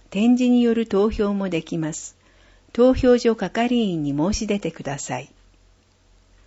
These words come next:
郵便投票。身体障害者手帳か、戦傷病者手帳を持っている人、または介護保険の被保険者証に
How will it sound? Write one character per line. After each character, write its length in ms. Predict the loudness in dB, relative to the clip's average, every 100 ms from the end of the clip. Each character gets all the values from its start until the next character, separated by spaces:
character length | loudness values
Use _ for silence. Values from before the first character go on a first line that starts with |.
| _ _ _ _ _ _ _ _ -4
郵 240 | 2 2
便 300 | 4 4 4
投 240 | 4 4 2
票。 400 | -2 -6 -6 -10 _ _ _ _ _ _ _ _ _ -12
身 340 | 0 2 2
体 260 | 2 0 0
障 320 | 2 4 4
害 200 | 2 0
者 200 | -2 -2
手 180 | 0 -2
帳 280 | -2 -4 -4
か、 280 | -8 -12 -12 -20 _
戦 300 | -8 0 2
傷 360 | 2 2 2 4
病 240 | 4 2 2
者 180 | 0
手 200 | 0 -2
帳 320 | -2 0 0 0
を 60 |
持 140 | 0 -2
っ 40 |
て 200 | -2 -4
い 140 | -2
る 120 | -2 -6
人、 360 | -8 -8 -8 _ _ _ _ -8
ま 140 | -6 -2
た 160 | 0
は 220 | 0 -2 -10 -6
介 260 | 0 0
護 160 | 2 0
保 140 | 0
険 240 | 0 -2 0
の 220 | -2 -4
被 260 | -4 -2
保 180 | -2 -4
険 280 | -2 0 0
者 200 | 0 -2
証 300 | 0 -2 -2
に 240 | -2 -6